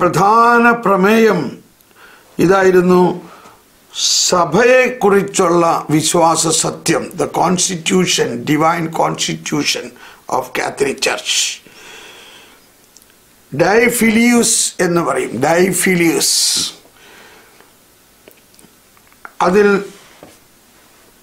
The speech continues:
ഒരു ചെറിയ ഒരു വാക്ക് നമ്മൾ ഇതിനകത്ത് മനസ്സിലാക്കിയാണ്. വിസ്മരണീയമായ പ്രചാരണവും ഉന്നതമായ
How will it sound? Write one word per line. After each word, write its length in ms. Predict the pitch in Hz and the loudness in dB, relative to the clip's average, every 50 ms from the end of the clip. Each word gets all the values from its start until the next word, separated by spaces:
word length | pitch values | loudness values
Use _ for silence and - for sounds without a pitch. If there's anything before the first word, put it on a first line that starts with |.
| _ _ _ _ _ _ - | _ _ _ _ _ _ -2
ഒരു 100 | 190 190 185 190 - - | -2 -2 -2 -2 -2 0
ചെറിയ 280 | 220 226 226 233 233 - - - - - - - _ _ _ _ _ _ _ _ _ - - - - - - - 180 160 151 170 180 180 175 190 | 0 2 2 2 0 0 -2 -4 -6 -12 -20 -20 _ _ _ _ _ _ _ _ _ -6 -4 -2 -2 -2 -2 -2 -4 -2 -2 -2 0 0 0 0
ഒരു 120 | 202 196 202 185 | 2 2 2 2
വാക്ക് 380 | 175 190 196 - - - 214 - - - - 190 | 2 0 0 -2 -4 -2 -2 -2 -4 -4 -4 -4
നമ്മൾ 240 | 180 175 170 175 180 180 180 | -4 -2 -2 -2 -2 -2 -2
ഇതിനകത്ത് 400 | 165 165 165 180 185 180 180 - 180 185 | -2 -2 -2 -2 -4 -4 -4 -2 -2 0
മനസ്സിലാക്കിയാണ്. 760 | 185 190 196 175 - 208 208 196 - - 190 - - - - - _ _ _ _ _ - - - - - - - - - - - - - - - - - - _ _ _ - 165 190 | 0 0 0 -2 -2 -2 -4 -4 -4 -6 -8 -6 -8 -8 -12 -16 _ _ _ _ _ -20 -20 -20 -20 -20 -20 -20 -20 -20 -20 -20 -20 -20 -20 -20 -20 -20 -20 _ _ _ -2 0 2
വിസ്മരണീയമായ 1300 | 247 233 - - - - - 226 277 277 277 285 277 277 285 285 277 277 269 262 262 254 254 254 254 247 247 247 247 240 - - - | 2 2 0 -2 -2 -2 0 0 2 2 2 2 2 2 2 4 4 2 4 4 4 4 4 4 4 4 2 2 0 -4 -8 -10 -6
പ്രചാരണവും 920 | 202 185 180 160 - 180 170 180 190 196 202 214 214 214 220 220 247 277 339 - - - _ _ _ - _ _ _ _ - 165 180 | -4 -2 -2 0 0 2 2 4 2 2 2 2 2 2 2 2 2 0 -2 -6 -10 -18 _ _ _ -20 _ _ _ _ -2 0 2
ഉന്നതമായ 800 | 196 220 226 262 269 262 262 269 269 262 254 254 247 240 240 | 4 4 4 4 4 4 4 4 4 4 4 4 4 4 4